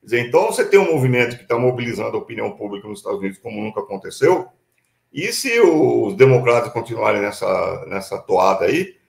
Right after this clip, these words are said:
eles vão perder inapelavelmente as eleições. Então, você tem uma situação que, que, que Israel, e isso eu já falei várias vezes com você aqui,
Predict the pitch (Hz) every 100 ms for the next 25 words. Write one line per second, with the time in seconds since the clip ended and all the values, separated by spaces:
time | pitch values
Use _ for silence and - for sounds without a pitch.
0 | _ 381 370 311 311 320 254 233 240 240
1 | 240 220 233 240 151 170 143 104 101 92
2 | 90 80 - _ _ _ _ _ _ _
3 | 135 135 202 294 - 208 165 131 135 107
4 | 95 - 175 170 139 113 101 92 95 92
5 | - 92 95 90 90 87 87 87 87 90
6 | - 90 92 87 82 82 - _ _ _
7 | _ _ - 165 139 131 101 87 73 -
8 | _ _ _ _ _ 101 127 139 131 131
9 | 123 117 123 139 117 107 107 117 104 101
10 | 104 113 113 117 143 -